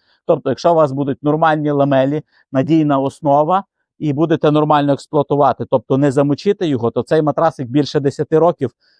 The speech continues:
е, однозначно вам послужить, тому що сам таким користуюсь і в друзів мають, е, дванадцять років, матрасик дос-, досить гарно себе веде.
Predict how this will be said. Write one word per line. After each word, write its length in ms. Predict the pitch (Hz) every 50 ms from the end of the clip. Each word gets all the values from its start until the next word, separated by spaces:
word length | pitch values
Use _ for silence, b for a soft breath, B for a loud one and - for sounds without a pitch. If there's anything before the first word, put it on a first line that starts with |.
| _ _
е, 80 | 127 131
однозначно 720 | - 151 147 139 147 139 120 151 160 156 - - 143 127
вам 160 | 135 135 127
послужить, 520 | - - 117 - - 165 151 139 127 - -
тому 200 | - 131 147 147
що 220 | - - 135 123 - _ _ _
сам 260 | _ - 143 147 147
таким 320 | - - - - 147 135 131
користуюсь 640 | - 139 143 143 - - - 165 165 160 135 - -
і 280 | - 147 156 151 143
в 120 | 127 110 113
друзів 520 | 117 139 143 147 127 98 107 107 98 _ _ _ _ _ _
мають, 480 | - 143 156 165 156 139 120 - - -
е, 300 | - 113 110 113 110 110 104 - -
дванадцять 600 | 113 110 120 131 147 151 151 - - 147 - -
років, 360 | 147 160 165 - - 120 95
матрасик 480 | 113 120 113 - 139 143 139 - 139 117
дос-, 200 | 107 127 131 - -
досить 320 | 123 135 135 - 135 117
гарно 320 | 107 139 135 131 131 127
себе 300 | 117 - 123 120 120 117
веде. 300 | 117 117 107 98 98 98